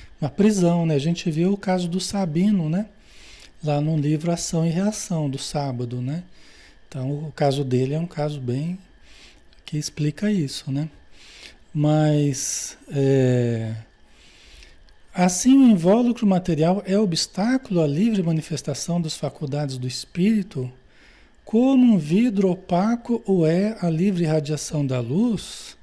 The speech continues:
Vamos ver daqui, né? O Légio, de certa forma, sim. A Sol, não. A Dani, depende. A Lidiane, acho que sim.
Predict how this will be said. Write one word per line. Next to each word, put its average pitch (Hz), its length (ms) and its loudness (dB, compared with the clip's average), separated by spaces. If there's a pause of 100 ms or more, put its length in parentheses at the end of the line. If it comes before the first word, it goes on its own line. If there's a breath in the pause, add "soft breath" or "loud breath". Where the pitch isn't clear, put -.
(1080 loud breath)
Vamos 165 340 0
ver 135 300 0
daqui, 127 480 -8
né? 202 280 -2 (2250 soft breath)
O 143 100 -6
Légio, 131 380 -4
de 120 80 -12
certa 131 340 -8
forma, 127 300 -6
sim. 185 540 -2
A 139 80 -2
Sol, 151 480 -6
não. 180 600 -4 (920 soft breath)
A 135 640 -10
Dani, 139 320 0
depende. 160 680 0
A 147 40 -2
Lidiane, 139 480 -4
acho - 180 -8
que 131 120 -10
sim. 175 760 -2